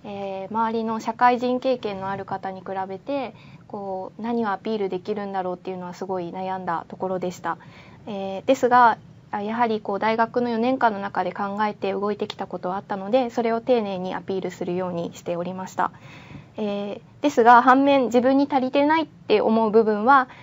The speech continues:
えー、正直に書くようにしておりました。で、そこに対してそれをどうやって克服していくのかっていうのもきちんと、えー、書くようにしていました。で、また、えー、ジャイカボランティアに行くっていうのはゴールではなくて、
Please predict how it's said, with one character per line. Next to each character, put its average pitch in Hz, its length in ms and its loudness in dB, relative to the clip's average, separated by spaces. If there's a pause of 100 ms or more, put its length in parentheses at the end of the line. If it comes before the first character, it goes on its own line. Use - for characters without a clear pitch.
(140)
え 196 180 -2
ー、 - 40 -10
正 247 160 6
直 233 340 2
に 175 100 -2
書 226 120 -2
く 196 100 -2
よ 190 120 0
う 180 40 -2
に 175 120 -4
し - 80 -12
て 185 80 -2
お 185 60 -2
り 180 120 -4
ま 190 140 -8
し - 40 -12
た。 - 180 -4 (360)
で、 285 140 2
そ 269 120 2
こ 339 80 4
に 349 140 2
対 403 180 8
し - 80 -10
て 294 240 6
そ 269 120 2
れ 254 100 6
を 247 60 6
ど 269 100 2
う 294 40 6
や 269 60 4
っ 262 40 -4
て 262 100 -2
克 220 240 -2
服 220 240 -2
し - 60 -12
て 233 100 0
い 233 60 0
く 262 100 -2
の 269 120 0
か 277 120 2
っ 285 60 -2
て - 100 -4
い 247 60 4
う 233 40 4
の 226 120 -2
も 294 160 0
き - 100 -12
ち - 120 -10
ん 190 100 -6
と、 160 220 -4 (280)
え 185 180 -10
ー、 - 60 -12
書 196 60 -10
く 202 120 -6
よ 190 140 -4
う - 20 -10
に 180 200 -8 (260)
し - 80 -20
て 185 100 -10
い 180 80 -6
ま 180 140 -6
し - 60 -16
た。 - 140 -4 (800)
で、 302 120 0
ま 247 120 2
た、 269 340 4
え 226 60 0
ー、 208 520 -2 (420)
ジ 240 80 4
ャ 254 40 6
イ 254 40 0
カ 294 120 6
ボ 214 120 4
ラ 226 140 4
ン 226 100 0
テ 240 140 -2
ィ 220 100 6
ア 202 80 2
に 190 180 -4
行 180 80 -4
く 269 140 0
っ 294 40 0
て 254 180 0
い 220 60 4
う 208 60 0
の 196 140 0
は 180 100 0
ゴ 214 160 6
ー 233 40 6
ル 226 100 6
で 196 120 0
は 190 120 -2
な 202 140 -4
く - 120 -16
て、 254 340 0